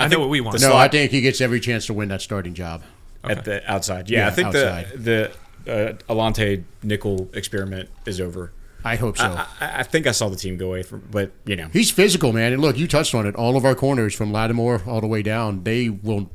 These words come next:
Speaker 3: not be afraid to stick
Speaker 2: They
Speaker 3: their
Speaker 2: pop
Speaker 3: nose
Speaker 2: you.
Speaker 3: into it and
Speaker 1: Yeah.
Speaker 3: just push your dick in the dirt.
Speaker 1: They're good tacklers.
Speaker 3: Yeah, Alonte's mean as fuck with his tackles.
Speaker 1: Yeah.
Speaker 3: You know,
Speaker 1: Yeah.
Speaker 3: Adebo's
Speaker 2: Even got a
Speaker 3: good.
Speaker 2: personal
Speaker 3: Lattimore's
Speaker 2: foul
Speaker 3: mean
Speaker 2: for a
Speaker 3: as
Speaker 2: personal, perfect tackle.
Speaker 3: Yeah. So
Speaker 1: <laughs> Right.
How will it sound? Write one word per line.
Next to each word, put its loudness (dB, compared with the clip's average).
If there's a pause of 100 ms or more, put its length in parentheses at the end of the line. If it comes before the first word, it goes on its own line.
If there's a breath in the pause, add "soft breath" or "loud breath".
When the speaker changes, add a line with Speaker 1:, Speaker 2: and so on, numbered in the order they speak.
Speaker 3:
not 0
be 0
afraid -2
to -6
stick -2
Speaker 2:
They 4
Speaker 3:
their 2
Speaker 2:
pop 4
Speaker 3:
nose 2
Speaker 2:
you. 0
Speaker 3:
into -2
it -4
and -4
Speaker 1:
Yeah. 0
Speaker 3:
just -6
push 0
your -2
dick -6
in -6
the -8
dirt. -12
Speaker 1:
They're 0
good 2
tacklers. -6
Speaker 3:
Yeah, 0
Alonte's 2
mean -2
as -8
fuck -4
with -8
his -6
tackles. -12
Speaker 1:
Yeah. 0 (160)
Speaker 3:
You -2
know, 0
Speaker 1:
Yeah. -4
Speaker 3:
Adebo's 2
Speaker 2:
Even 6
got 6
a 6
Speaker 3:
good. -
Speaker 2:
personal 8
Speaker 3:
Lattimore's 6
Speaker 2:
foul 6
Speaker 3:
mean 4
Speaker 2:
for 6
a 0
Speaker 3:
as 2
Speaker 2:
personal, 0
perfect -2
tackle. -4 (160)
Speaker 3:
Yeah. 0
So 4
Speaker 1:
<laughs> -4
Right. 4